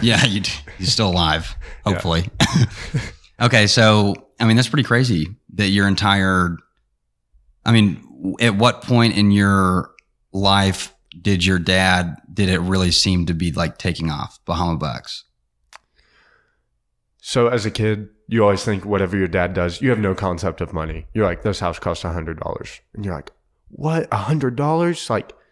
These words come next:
Speaker 2: I thought it would cost fifty. Like, no con-
Speaker 1: Yeah, yeah. <laughs>
Speaker 2: no idea of
Speaker 1: Yeah.
Speaker 2: any money in, I mean, if your dad owns a snow cone shop, whether that's one or that's thousands, you think he's the best person in the world.
Speaker 1: Mm-hmm.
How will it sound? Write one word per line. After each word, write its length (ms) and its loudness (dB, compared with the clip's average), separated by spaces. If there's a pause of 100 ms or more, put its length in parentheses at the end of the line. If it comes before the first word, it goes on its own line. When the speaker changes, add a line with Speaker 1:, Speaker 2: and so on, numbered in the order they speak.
(500)
Speaker 2:
I 40 -6
thought 180 -4
it 60 0
would 140 -6
cost 300 -6
fifty. 540 -6 (200)
Like, 240 -2 (360)
no 280 2
con- 380 -4 (140)
Speaker 1:
Yeah, 580 2 (100)
yeah. 220 2
<laughs> 80 6
Speaker 2:
no 100 4
idea 400 4
of 160 -4
Speaker 1:
Yeah. 120 0
Speaker 2:
any 140 2
money 440 0 (440)
in, 300 -2 (280)
I 80 -2
mean, 280 0
if 120 -2
your 120 2
dad 260 2
owns 260 -2
a 40 0
snow 260 -2
cone 180 -4
shop, 360 -4
whether 240 0
that's 300 -4
one 360 -2
or 140 -8
that's 280 -6
thousands, 680 -8 (300)
you 120 -2
think 200 -2
he's 160 -6
the 60 -8
best 240 -6
person 280 -10
in 60 -18
the 60 -12
world. 220 -14
Speaker 1:
Mm-hmm. 340 4